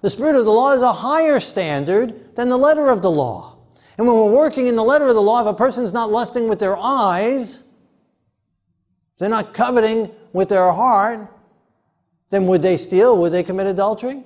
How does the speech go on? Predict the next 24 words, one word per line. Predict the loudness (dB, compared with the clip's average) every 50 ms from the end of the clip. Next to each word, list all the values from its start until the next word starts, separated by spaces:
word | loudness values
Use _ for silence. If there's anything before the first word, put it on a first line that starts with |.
| _ _ _ _ _ _ _ _ _ _ _ _ _ _ _ _ _ _ _ -4
If | -2
they're | -2 0 0
fulfilling | -2 -2 0 0 2 2 2 2 2
the | 0 -2
spirit | -4 -4 -2 0 2 2 4 2 0 -2 -4 -12 -20 _ _ _
of | -4 -2 0
the | 0
law | 2 2 4 4 4 2 0 -4 -10 -18 -12 -8
to | -6
not | -4 -2 -2 -2 -2 -4 -6 -12 -20 _ _ _ _ _ _ _ _ _
covet, | -2 -2 0 0 0 -4 -4 -8 -16 -20 -20 -12
to | -10 -6
not | -4 -2 -2 -2 -4 -6 -10 -18 -20 -20 _ _ _ _ _ _ _ _ _ _ _ _ _ _ _ _ _ _ _ _ _ _ -16 -8
lust, | -2 0 0 0 0 -2 -8 -14 -20 -20 _ _ _ _ _ _ _ -20 -20 -20 -16 -10
then | -6 -4
they | -2 -2 -2
won't | 0 -2 -2 -4 -6 -8 -14 -18 -20 -20 -20 -20 -20 -20 -20 -16 -6
break | -4 -4 -2 -4 -6 -10 -18 -10 -6
the | -4
letter | -2 0 0 0 -2 -4
of | -6 -6 -8 -8
the | -10 -10
law | -10 -12 -14 -16 -20 -20 _ _ _ _ _ _ _ _ _ _ _
either. | -8 -6 -6 -6 -8 -10 -16 -20